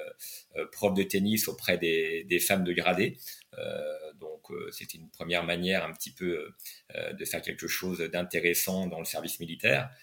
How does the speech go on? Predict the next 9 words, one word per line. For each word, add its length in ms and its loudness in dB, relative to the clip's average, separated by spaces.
Ensuite, 580 0
euh, 640 0
je 80 -2
suis 140 0
parti 400 2
au 120 4
Club 220 4
Med, 420 8
euh, 640 -2